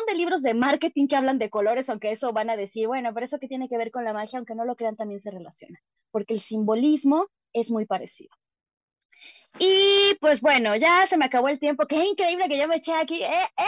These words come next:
mi primer programa yo solita hablando, gente. Yo siempre dije, "Yo puedo echarme una hora <laughs> hablando sin problema alguno", y lo he cumplido. Eh, eh, anuncios.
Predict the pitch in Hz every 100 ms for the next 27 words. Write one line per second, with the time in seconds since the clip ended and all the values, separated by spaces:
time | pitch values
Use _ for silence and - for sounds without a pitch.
0 | 440 427 381 392 440 - 453 427 415 415
1 | 415 415 392 381 392 359 320 349 381 285
2 | 311 349 320 339 294 339 370 _ - 294
3 | 370 330 320 302 320 302 294 302 339 330
4 | 330 - 294 294 311 294 294 294 349 _
5 | _ 359 - 330 381 359 381 392 453 -
6 | 494 - 740 587 339 - 320 294 294 285
7 | 311 339 320 311 330 320 349 - 226 220
8 | 247 262 294 285 269 254 247 233 208 185
9 | 202 _ 220 254 277 269 269 254 247 233
10 | 208 190 _ _ _ _ _ _ _ _
11 | _ _ - 269 269 277 285 285 285 285
12 | 285 - 427 466 392 269 - -